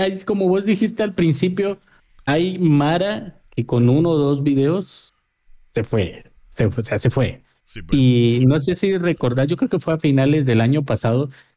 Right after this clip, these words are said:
Speaker 1: que se, se filtró, en teoría,
Speaker 2: Ujú.
Speaker 1: la información de lo que ganaban los mejores, eh, eh, creadores de contenido en, en Twitch.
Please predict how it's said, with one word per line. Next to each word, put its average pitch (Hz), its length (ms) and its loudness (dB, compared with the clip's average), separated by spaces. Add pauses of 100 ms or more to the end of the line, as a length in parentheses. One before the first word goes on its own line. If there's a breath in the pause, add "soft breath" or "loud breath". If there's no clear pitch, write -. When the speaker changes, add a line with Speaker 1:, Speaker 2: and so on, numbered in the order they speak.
Speaker 1:
que 117 360 2
se, 117 220 -2
se 110 600 -2
filtró, 123 800 0
en 104 160 0
teoría, 98 500 0 (200)
Speaker 2:
Ujú. 95 500 -4
Speaker 1:
la 123 100 2
información 127 580 0
de 151 80 0
lo 147 140 0
que 120 140 -2
ganaban 113 500 2
los 104 260 0
mejores, 120 640 0
eh, 98 600 0
eh, 87 80 -6
creadores 107 320 2
de 135 80 0
contenido 113 560 0
en, 101 300 0
en 92 400 0
Twitch. - 500 -4